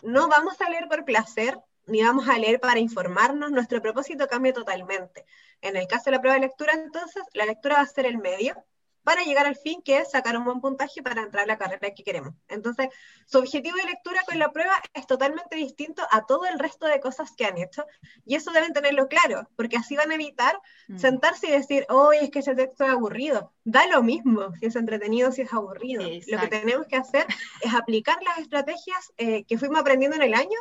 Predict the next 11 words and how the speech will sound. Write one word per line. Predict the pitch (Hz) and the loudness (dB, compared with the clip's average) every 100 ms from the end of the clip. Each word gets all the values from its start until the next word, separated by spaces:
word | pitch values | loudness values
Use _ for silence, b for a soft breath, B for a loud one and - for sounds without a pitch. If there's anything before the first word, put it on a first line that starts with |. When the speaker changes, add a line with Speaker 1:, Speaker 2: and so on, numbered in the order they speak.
| - | -2
Speaker 1:
para | 285 294 359 - | 0 2 0 -4
que | 233 | -8
nos | 226 220 | -6 -4
vaya | 214 202 | -4 -2
bien | 226 285 | -4 -6
y | |
tener | 262 214 196 | -6 -8 -10
un | 190 | -10
buen | 180 | -8
Speaker 2:
Ujú. | 196 | -8
Speaker 1:
resultado. | 196 190 190 175 | -8 -10 -10 -14